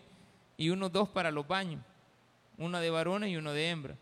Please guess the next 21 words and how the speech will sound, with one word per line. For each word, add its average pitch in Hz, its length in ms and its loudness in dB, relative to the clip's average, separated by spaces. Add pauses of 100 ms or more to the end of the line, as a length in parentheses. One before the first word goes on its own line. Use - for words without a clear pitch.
(580)
Y 147 100 -2
ando 160 180 0
buscando 175 440 -2
a - 20 2
unos 175 300 -2
dos 180 160 2
para 156 240 -2
escuela, 139 480 -6
para 131 160 -4
allá, 147 200 -2
para 135 180 -6
la 131 60 -2
librería. 127 520 -4 (880)
Y 139 100 -4
ando 160 180 0
buscando 165 420 0
a - 20 0
unos 165 240 -4
tres 170 180 0
para 151 260 -4
parqueo. 135 460 -6